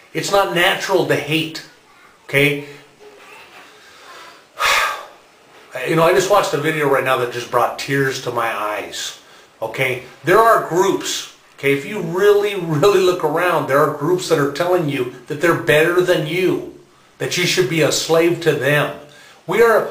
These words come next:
we are not here to be slaves. We are from God. We are all beings of this earth. And we are not here to surrender to anybody. Anybody! <sighs> It hurts. It,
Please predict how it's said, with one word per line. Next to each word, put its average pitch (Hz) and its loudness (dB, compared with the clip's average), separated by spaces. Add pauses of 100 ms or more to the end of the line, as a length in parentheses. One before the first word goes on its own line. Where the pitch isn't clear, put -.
(160)
we 208 0
are 214 4
not 214 0
here 214 0
to 165 0
be 175 -2
slaves. 170 2
We 175 -2
are 170 2
from 180 0
God. 131 0
We 135 -6
are 151 2
all 156 -2
beings 165 -4
of 135 -2
this 127 -4
earth. 147 0 (320)
And 139 0
we 202 6
are 214 4
not 220 2
here 202 4
to 202 2
surrender 180 0
to 139 -6
anybody. 156 0 (500)
Anybody! 240 2 (2250)
<sighs> - -16 (960)
It - -14
hurts. - -4
It, 117 -14